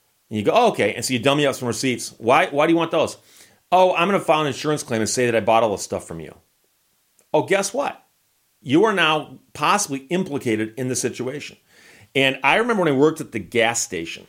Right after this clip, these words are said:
I worked at a gas station in high school. I've talked about this before. I pumped gas. Later on, I drove a wrecker, tow truck. And I spent a couple of years working there. I got to know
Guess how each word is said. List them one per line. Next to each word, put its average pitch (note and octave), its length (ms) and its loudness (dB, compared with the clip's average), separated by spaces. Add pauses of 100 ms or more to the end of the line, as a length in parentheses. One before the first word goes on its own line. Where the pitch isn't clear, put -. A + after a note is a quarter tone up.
(120)
I - 40 -6
worked C3+ 180 0
at D#3+ 40 0
a B2+ 80 -2
gas A#2 320 2
station A2 300 -4
in G2 60 -4
high G2+ 100 -2
school. G2 160 -6
I've F#2+ 60 -10
talked A#2 200 -2
about A2 100 -2
this - 80 -10
before. F2+ 280 -6
I - 40 -18
pumped C3+ 280 -6
gas. G#2 380 -2 (380)
Later A#2 240 2
on, A#2 100 0
I G#2+ 40 -6
drove G2+ 200 2
a G2+ 60 0
wrecker, G#2+ 340 -2 (220)
tow A#2+ 140 0
truck. C#3 300 -2 (460)
And B2 320 2
I E3 120 2
spent G3+ 320 -4
a E3 40 -10
couple E3 300 -2
of B2+ 80 -4
years C#3 280 0
working A2+ 320 -2
there. G#2 80 -2
I G#2+ 60 -2
got B2+ 240 0
to B2 60 -10
know G#2+ 220 -4